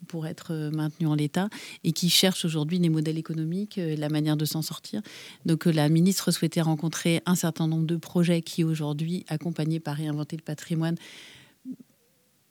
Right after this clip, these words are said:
s'en sortent plutôt pour, euh, pour réhabiliter, puisqu'ensuite, elle devait, la ministre de Tourisme devait rencontrer la ministre de la Culture, et donc, ensemble, elle devait réfléchir à,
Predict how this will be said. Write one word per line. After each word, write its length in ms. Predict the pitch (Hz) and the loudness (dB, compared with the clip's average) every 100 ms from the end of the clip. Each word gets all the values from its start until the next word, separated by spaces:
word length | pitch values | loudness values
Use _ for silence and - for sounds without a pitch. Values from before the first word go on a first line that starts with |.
| _ - - | _ -8 2
s'en 220 | - 185 | 4 4
sortent 420 | - 180 - 180 | 0 -6 -4 -6
plutôt 380 | 165 185 - 185 | -4 -6 -4 -6
pour, 260 | 175 165 151 | -4 -8 -6
euh, 360 | 147 143 135 139 139 139 131 135 | -6 -4 -4 -2 0 0 0 -2
pour 180 | - 147 | -2 0
réhabiliter, 640 | 151 143 143 147 151 196 | 2 2 0 -2 0 2
puisqu'ensuite, 580 | 214 - 294 - - 208 | 2 0 0 2 0 2
elle 120 | 170 | 2
devait, 460 | 156 160 156 170 175 | 4 2 4 4 4
la 140 | 156 | 4
ministre 280 | 165 175 175 | 6 6 6
de 60 | 156 | 2
Tourisme 320 | - 165 165 | 0 2 4
devait 240 | 156 170 | 2 2
rencontrer 420 | 165 160 156 165 156 | 2 2 -2 -4 0
la 40 | |
ministre 260 | 156 156 160 | 2 2 0
de 20 | |
la 80 | 143 | -2
Culture, 500 | 147 147 - 190 196 | -4 -6 -4 0 0
et 60 | 175 | 2
donc, 200 | 156 151 | 0 -2
ensemble, 340 | 147 - 175 | -6 -6 -6
elle 80 | 151 | -4
devait 220 | 151 156 | -4 -4
réfléchir 600 | 151 156 - 156 - 185 | -4 -4 -4 -4 -2 -2
à, 100 | 160 | -2